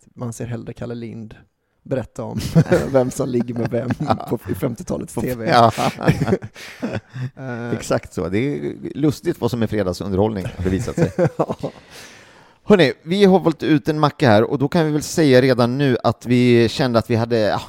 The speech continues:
Speaker 2: safeat lite, speciellt förra veckan, rostbiff
Speaker 1: Ja.
Speaker 2: och potatissallad, supersafe, men vi hade bråttom
Speaker 1: Mm.
Speaker 2: och ville göra någonting som gick snabbt. Och då tänkte vi att, eh, vi ger oss, eh, i kast med de här som är lite mer, ser ut, lite mer udda fåglarna
Speaker 1: Ja.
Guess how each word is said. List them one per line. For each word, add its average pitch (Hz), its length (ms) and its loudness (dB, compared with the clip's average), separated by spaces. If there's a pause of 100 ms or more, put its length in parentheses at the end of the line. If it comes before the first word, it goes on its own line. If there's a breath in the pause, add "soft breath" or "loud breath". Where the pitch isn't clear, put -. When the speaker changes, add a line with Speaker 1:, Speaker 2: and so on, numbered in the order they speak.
Speaker 2:
safeat 156 520 -2
lite, 139 400 0
speciellt 131 440 0
förra 104 300 4
veckan, 87 360 -4
rostbiff 104 480 -2
Speaker 1:
Ja. - 40 2
Speaker 2:
och - 60 0
potatissallad, 98 580 -4
supersafe, 123 640 -2
men 143 120 -4
vi 185 60 2
hade 165 140 0
bråttom 113 520 -2 (160)
Speaker 1:
Mm. 131 140 0
Speaker 2:
och 143 80 -2
ville 117 100 0
göra 110 100 4
någonting 95 280 -4
som 98 100 -10
gick 90 100 -8
snabbt. - 240 -12 (420 soft breath)
Och - 160 -8
då 120 60 0
tänkte 131 280 0
vi 120 40 6
att, - 180 -2
eh, 107 400 0 (120)
vi 123 120 -4
ger 135 200 2
oss, - 180 -4 (160)
eh, 117 140 -4
i 123 140 -4
kast 156 340 -2
med 135 120 0
de 120 100 0
här 120 120 2
som 123 140 -6
är 123 60 -2
lite 139 300 -4
mer, 120 220 -2
ser - 160 -6
ut, 127 260 -6
lite 127 180 -10
mer 135 180 -2
udda 143 280 2
fåglarna 127 680 -2
Speaker 1:
Ja. 139 240 0